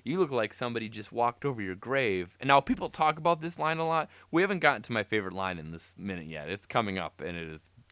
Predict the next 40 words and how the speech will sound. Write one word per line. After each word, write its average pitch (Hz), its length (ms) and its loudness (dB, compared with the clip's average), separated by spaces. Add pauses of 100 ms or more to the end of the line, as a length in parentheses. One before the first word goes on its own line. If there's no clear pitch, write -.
(100)
the, 101 120 -12 (260)
it's 113 220 -4
my 104 140 0
favorite 110 300 -2
line. 85 120 -2
It's 73 120 -12
not 117 160 0
a 143 60 -2
Huckleberry. 117 600 -2 (320)
It's - 100 -12
not 113 220 4
walking 110 320 0
over 95 180 -4
the 98 80 -10
grave. 78 380 -8 (840)
Although 104 300 2
that 107 340 2
explanation, 107 640 -2
that 95 120 0
description 92 680 -2 (720)
that 95 160 0
Doc 90 240 0
Holliday 95 320 0
gives 90 500 -6 (140)
does 98 260 0
fit 95 300 2 (120)
what 85 200 -8
Johnny 87 200 -2
Ringo 85 280 -6
looks 78 260 -12
like 73 160 -10
there. 80 160 -8
I 95 100 -2
think 139 180 -8
he's 110 160 -4
got 107 180 4
his 98 100 -6
mouth 104 240 2
closed, - 340 -8
too. 73 260 -8